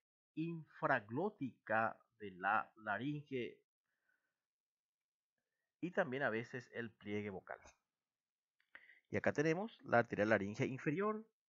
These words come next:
que es rama también de la tiroidea inferior. La tiroidea superior emite dos ramas entonces,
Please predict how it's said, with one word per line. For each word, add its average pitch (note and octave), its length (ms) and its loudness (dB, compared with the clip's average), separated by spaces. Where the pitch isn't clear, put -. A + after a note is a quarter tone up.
que A2+ 80 -2
es A#2+ 80 -2
rama G2+ 240 2
también C#3+ 320 -2
de A#2 100 2
la D3+ 300 4
tiroidea G#2 420 -4
inferior. B2+ 560 -14
La A#2 140 -4
tiroidea A2 340 -2
superior D#3 400 -2
emite B2+ 300 -4
dos B2 160 -2
ramas A2 280 0
entonces, - 320 -12